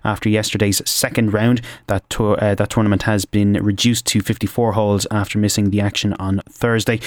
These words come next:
Meadow will head out on course for her final round at around ten to four Irish time,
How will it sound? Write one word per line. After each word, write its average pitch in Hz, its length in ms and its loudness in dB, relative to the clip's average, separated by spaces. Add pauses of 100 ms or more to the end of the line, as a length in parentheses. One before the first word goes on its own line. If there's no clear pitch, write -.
(280)
Meadow 147 240 4
will 135 120 2
head 135 160 2
out 135 200 -2
on 123 160 2
course 127 280 -2
for 110 140 -2
her 135 140 0
final 120 280 2
round 117 340 2
at 113 100 2
around 107 300 2
ten 127 180 -2
to 107 80 -4
four 127 420 0
Irish 107 340 2
time, 117 300 2